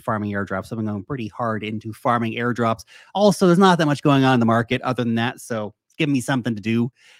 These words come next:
every week, farming airdrops, making content on YouTube for you guys, talking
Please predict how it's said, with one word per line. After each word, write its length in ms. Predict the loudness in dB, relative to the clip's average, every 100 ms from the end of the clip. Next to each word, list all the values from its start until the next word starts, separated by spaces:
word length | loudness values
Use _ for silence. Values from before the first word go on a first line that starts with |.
| _
every 260 | -6 -2 -2
week, 260 | -2 -4 _
farming 320 | -4 -2 -2
airdrops, 400 | -2 0 0 -2 0
making 240 | -2 -2
content 500 | -2 0 0 0 -2
on 140 | -2 -2
YouTube 480 | -4 -6 -6 -6 -8 -12
for 80 |
you 140 | -8 -6
guys, 460 | -4 -4 -2 -4
talking 440 | -6 -8 -6 -6